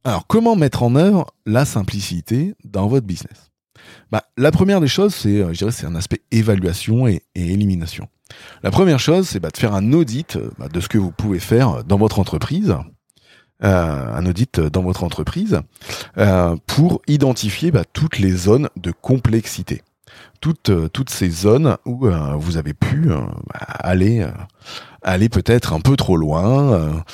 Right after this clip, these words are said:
et, et où vous avez parfois des, des processus trop compliqués, des pro-, une gamme de produits trop importante, euh, ou, euh, une stratégie marketing, euh, trop dispersée. Donc là, bah, posez-vous la question, est-ce que c'est nécessaire ?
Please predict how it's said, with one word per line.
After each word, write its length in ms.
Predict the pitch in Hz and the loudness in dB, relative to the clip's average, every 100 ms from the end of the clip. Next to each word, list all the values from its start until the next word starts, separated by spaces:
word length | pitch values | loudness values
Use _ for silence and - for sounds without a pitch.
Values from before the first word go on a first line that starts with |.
| - - - | -20 -20 -6
et, 640 | 92 95 107 78 71 52 | 0 2 2 0 -4 0
et 40 | 92 | 2
où 60 | |
vous 140 | 104 80 | 2 2
avez 180 | 71 104 | 0 -2
parfois 360 | - - 107 | -2 0 2
des, 100 | 98 | 2
des 180 | 71 - | -2 -6
processus 480 | - 95 92 101 127 | -6 -6 -8 -10 -10
trop 220 | - 185 | -8 -8
compliqués, 720 | - 87 92 - 117 120 123 | -8 -6 -8 0 4 6 6
des 100 | 107 | 4
pro-, 320 | - - 82 | 0 -2 -2
une 140 | 82 90 | -2 -2
gamme 180 | 98 90 | 0 0
de 100 | 76 | -4
produits 380 | - 71 71 | -6 -8 -8
trop 200 | 69 - 82 | -10 -8 -6
importante, 640 | 82 92 - 120 127 135 | -4 -6 0 2 2 2
euh, 100 | 92 62 - - _ | -2 -6 -16 -20 _
ou, 320 | 135 139 143 | 4 6 6
euh, 260 | 87 76 76 | 4 -2 -6
une 300 | 92 85 69 | -4 -4 -6
stratégie 540 | - 92 - 80 95 | -6 -4 -4 -6 -6
marketing, 560 | 95 - 80 - 104 101 | -6 -8 -12 -6 -4 -2
euh, 100 | 69 | -4
trop 180 | - 107 | -4 -4
dispersée. 400 | 87 - - - _ _ _ - - - - | -4 -10 -10 -16 _ _ _ -20 -20 -20 -4
Donc 160 | - 135 | 2 6
là, 140 | - | 6
bah, 100 | - | 4
posez-vous 340 | - 120 120 135 | 2 4 6 4
la 120 | 101 | 4
question, 320 | 98 151 185 | 0 -2 0
est-ce 120 | 110 | 0
que 120 | - | 0
c'est 220 | 120 - 113 | -2 0 2
nécessaire ? 640 | 117 143 127 104 73 71 | 2 2 0 -2 -6 -10